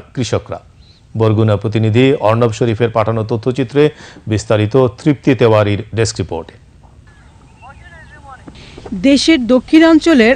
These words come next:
Speaker 2: আবহাওয়া ও মাটি তরমুজ চাষে উপযোগী হওয়ায় এবং অল্প সময়ে বেশি লাভবান হওয়া যায় বলে দিন দিন তরমুজ চাষের দিকে ঝুঁকছেন বরগুনা জেলার বেশিরভাগ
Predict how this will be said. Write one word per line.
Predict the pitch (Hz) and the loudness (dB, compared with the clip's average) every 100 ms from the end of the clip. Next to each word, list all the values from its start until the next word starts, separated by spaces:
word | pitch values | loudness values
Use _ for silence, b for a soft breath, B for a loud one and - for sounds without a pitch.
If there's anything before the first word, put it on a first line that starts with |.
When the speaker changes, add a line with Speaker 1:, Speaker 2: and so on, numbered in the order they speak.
| - | 0
Speaker 2:
আবহাওয়া | 220 220 226 294 247 233 302 B B 226 | -2 -2 0 2 4 2 -2 B B 2
ও | 240 | 4
মাটি | 240 247 285 262 247 | 4 2 0 -2 2
তরমুজ | 262 269 294 | 2 2 0
চাষে | - 311 - 311 | 0 -2 0 -2
উপযোগী | 262 - 294 285 277 311 | -2 -4 -2 0 0 0
হওয়ায় | - 202 175 190 302 B B - | 0 0 0 -2 -4 B B -2
এবং | 269 269 240 269 - | 2 4 2 0 0
অল্প | 233 240 302 | 0 0 -2
সময়ে | - 302 214 185 214 320 B B 185 | 0 2 2 2 0 -2 B B -2
বেশি | 247 247 302 | 0 2 2
লাভবান | 247 220 254 262 294 | 2 2 0 0 0
হওয়া | 262 269 302 | 0 0 0
যায় | 226 240 269 | 2 2 2
বলে | 226 190 190 269 B B B 190 | 0 -2 -2 -2 B B B -2
দিন | 269 277 | 2 4
দিন | 277 302 | 4 2
তরমুজ | 277 254 262 269 | 2 0 2 0
চাষের | - 302 - 269 | -2 -2 -2 -4
দিকে | 269 269 311 | -4 -2 -4
ঝুঁকছেন | - 277 - - 202 277 B B B | -2 -4 -2 -2 -2 -2 B B B
বরগুনা | 185 220 233 254 294 | -2 0 0 0 0
জেলার | 294 294 208 196 | 2 0 2 0
বেশিরভাগ | 208 226 240 285 247 311 | 0 -2 0 -4 -2 -4